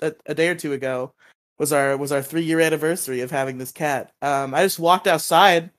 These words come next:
and suddenly there was a cat rubbing up on my legs.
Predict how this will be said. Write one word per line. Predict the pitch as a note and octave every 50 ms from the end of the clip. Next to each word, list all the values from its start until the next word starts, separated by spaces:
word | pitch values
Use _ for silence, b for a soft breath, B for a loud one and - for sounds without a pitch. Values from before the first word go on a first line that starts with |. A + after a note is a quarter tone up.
| _ _ _ _ _ _ _ _ _ _ _
and | - D#3+ D3+
suddenly | - - F#3 F#3 F#3+ F#3+ F#3+
there | F3+ F3 E3
was | D3+ C3+
a | B2+
cat | - - - F3 G3+ D#3+ D#3
rubbing | D#3 C#3+ C3+ C3+ C3
up | B2+ B2+ - C#3
on | B2+
my | C3 B2+ B2+
legs. | B2 A#2+ B2 B2+ C#3 D3+ E3+ F#3 - - -